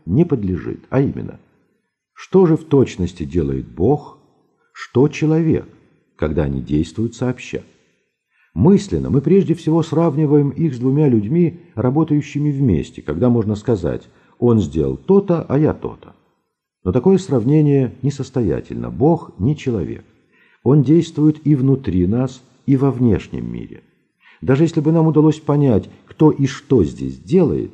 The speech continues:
я не думаю, что человеческий язык выразит такие понятия. Пытаясь всё-таки как-то это выразить, разные церкви говорят разное. Но примечательно, что те из них, которые особенно подчёркивают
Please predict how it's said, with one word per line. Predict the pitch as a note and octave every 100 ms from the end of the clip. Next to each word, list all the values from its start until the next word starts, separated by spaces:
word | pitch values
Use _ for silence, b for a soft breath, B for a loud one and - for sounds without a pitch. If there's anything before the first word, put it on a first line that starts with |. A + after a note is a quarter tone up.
| - _ _ _ _
я | -
не | F3
думаю, | D#3 C#3 F2+
что | D2+ D#2
человеческий | - G#2 D#3 C3 - G2
язык | G2 A2+ F3+ - B
выразит | F#2 F2 C#3+ C#3 A2+ E2 -
такие | C#2+ - A#1+
понятия. | - C2 A1 - - _ _ _ _ _ _ _ _
Пытаясь | - - B2 G#2
всё-таки | G#2+ G2 F2+
как-то | - F#2 E2+ F#2+
это | - - C#2+
выразить, | A1+ G2 C3+ E2+ A1+ - _ b b
разные | C#2+ A2 C3+ F#2+ C#2+
церкви | C#2 - B2+ C3+ C#3
говорят | A#2+ C3+ C3+
разное. | A2 B1 - - F2+ _ _ _ _ _ _ _ -
Но | B2+
примечательно, | D#3+ D#3+ D#3 F#3 F3 F#2+ E2
что | - -
те | - E3 D3
из | G2+ D#2+
них, | E2 A#1+ - _ b b
которые | F#2 A2+ G#2+
особенно | G2+ - - C3 E2 C2
подчёркивают | A#1+ B1+ - G#2 - D#2 D2+